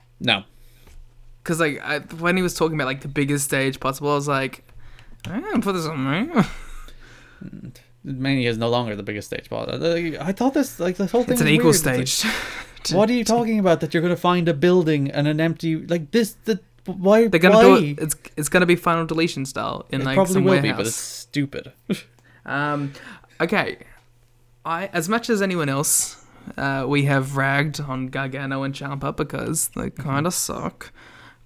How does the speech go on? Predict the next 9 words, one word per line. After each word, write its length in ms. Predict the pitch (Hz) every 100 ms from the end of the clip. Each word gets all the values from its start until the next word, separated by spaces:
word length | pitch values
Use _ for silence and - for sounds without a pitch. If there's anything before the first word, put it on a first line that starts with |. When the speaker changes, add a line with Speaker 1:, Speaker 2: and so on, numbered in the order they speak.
| -
Speaker 2:
But 520 | 156 143 156 - - - _ _ _ _ _ _ -
I 140 | 147
thought 480 | 165 202 170 156 -
the, 500 | 151 139 135 117 -
now 200 | - 151
with 160 | 165 156
the 100 | 147
roles 500 | 143 143 143 139 -
reversed 680 | 139 135 135 135 175 - -